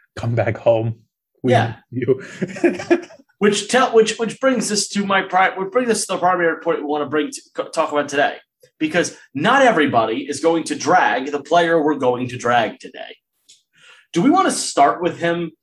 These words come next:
Speaker 2: or do we wanna, like, end with him?
Speaker 1: Who are we dragging? <laughs> This is new to me.
Speaker 2: In our ranking?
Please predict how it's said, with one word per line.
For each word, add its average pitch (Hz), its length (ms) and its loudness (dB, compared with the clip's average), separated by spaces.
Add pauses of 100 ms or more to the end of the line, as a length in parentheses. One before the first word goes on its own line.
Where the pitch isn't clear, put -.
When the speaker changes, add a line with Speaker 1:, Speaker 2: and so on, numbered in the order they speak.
(180)
Speaker 2:
or 160 100 2
do 165 60 2
we 170 80 4
wanna, 220 240 4
like, 156 320 -2 (100)
end 147 320 0
with 87 180 -12
him? - 120 -18 (340)
Speaker 1:
Who 214 80 -2
are 294 60 0
we 226 100 -2
dragging? 170 540 -6 (400)
<laughs> - 420 -12
This - 240 0
is 208 140 4
new 143 200 2
to 185 120 -2
me. - 400 -8 (640)
Speaker 2:
In 131 100 -4
our 120 160 0
ranking? 113 600 -6